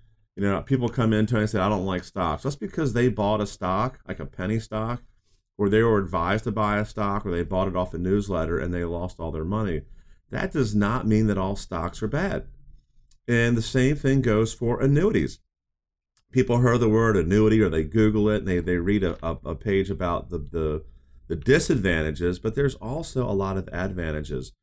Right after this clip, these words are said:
And we talk about income riders or lifetime income.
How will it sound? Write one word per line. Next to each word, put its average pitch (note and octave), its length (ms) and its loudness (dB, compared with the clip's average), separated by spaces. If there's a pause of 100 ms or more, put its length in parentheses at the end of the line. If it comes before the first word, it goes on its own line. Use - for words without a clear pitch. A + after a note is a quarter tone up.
(440)
And G2 100 0
we G2+ 120 4
talk A#2 320 0
about G2+ 260 2
income G#2+ 440 0
riders F#2 520 -2
or D#2 80 -2
lifetime G2 640 -2
income. F2+ 580 -4